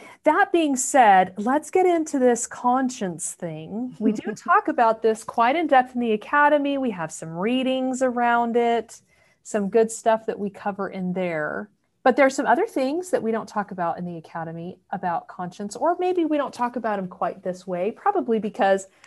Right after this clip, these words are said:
Speaker 1: when we were building it, we were so focused on the individual and on the mom and on the family. We didn't kind of put it in a governmental, societal context.
Speaker 2: Mm-hmm.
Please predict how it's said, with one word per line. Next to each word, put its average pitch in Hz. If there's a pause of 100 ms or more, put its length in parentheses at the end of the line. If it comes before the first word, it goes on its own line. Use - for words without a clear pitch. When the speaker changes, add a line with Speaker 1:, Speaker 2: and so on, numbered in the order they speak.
(120)
Speaker 1:
when 214
we 214
were 196
building 214
it, 180
we 202
were 190
so 202
focused 196
on 170
the 175
individual 214
and 185
on 156
the 160
mom 247
and 202
on 170
the 170
family. 240 (420)
We 226
didn't 190
kind 208
of 185
put 214
it 190
in 175
a 151 (160)
governmental, 170
societal 165
context. 202
Speaker 2:
Mm-hmm. 247